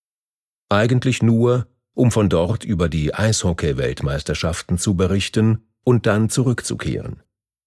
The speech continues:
Doch Frisch fuhr weiter. Nach Budapest, Belgrad, Sarajevo, Dubrovnik, Istanbul und Griechenland.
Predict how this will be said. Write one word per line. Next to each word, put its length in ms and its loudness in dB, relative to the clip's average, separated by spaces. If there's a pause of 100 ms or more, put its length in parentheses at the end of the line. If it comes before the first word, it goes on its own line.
(1200)
Doch 280 0
Frisch 420 0
fuhr 260 -2
weiter. 480 -6 (640)
Nach 220 -6
Budapest, 840 -4 (220)
Belgrad, 600 -2 (360)
Sarajevo, 720 0 (260)
Dubrovnik, 960 0
Istanbul 720 0
und 160 0
Griechenland. 720 -4